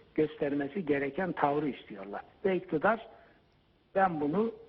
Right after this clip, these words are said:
yapmayacağım demeye getiriyor. Şimdi bu direnişler de enteresan. Ben bu tür olayların, e, en hararetli döneminde iki fakülte okumuş bir insanım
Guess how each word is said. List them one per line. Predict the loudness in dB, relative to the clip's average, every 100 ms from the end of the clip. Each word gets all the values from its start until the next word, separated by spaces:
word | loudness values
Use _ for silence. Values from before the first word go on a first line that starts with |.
| -20 _ _ _ _ _ _ 2
yapmayacağım | 2 2 -4 -4 -4 -6 -4
demeye | -4 -2 -4
getiriyor. | -6 -10 -18 -20 -20 -20 _ -20 _ _ _ _
Şimdi | -4 0 2 0 -2 -8 -20 -20 _ _ -20 -20 _ _ 0
bu | 2 2 -2 -12 -20 -20 0
direnişler | 2 4 2 0 2 2 2
de | 0
enteresan. | 0 -2 0 0 2 2 4
Ben | 2 0 -2 -10 -20 -20 -20 _ _ -2
bu | -2
tür | 2 2
olayların, | 2 2 2 2 0 0 -2 -6 -16 -20 _ _ -12
e, | -10 -8 0
en | 2 2
hararetli | 0 0 0 0 -2 -6 0
döneminde | 2 2 2 2 0 0
iki | -2 -2
fakülte | 0 0 -2 -6 -2 -2
okumuş | -2 -6 -2 -2 -4 -4
bir | -2
insanım | -2 0 0 0